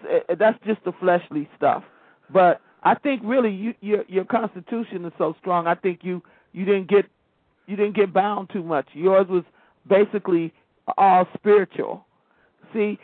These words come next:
it can be spiritual, it can be soulish, and it, it can be fleshly. They hit you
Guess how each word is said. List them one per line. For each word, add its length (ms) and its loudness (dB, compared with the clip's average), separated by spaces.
it 120 2
can 140 0
be 240 -6
spiritual, 640 4
it 100 -2
can 140 -4
be 140 -6
soulish, 460 6
and 140 -6
it, 100 0
it 100 -2
can 140 -8
be 220 -8
fleshly. 520 -2
They 160 4
hit 320 -2
you 360 -6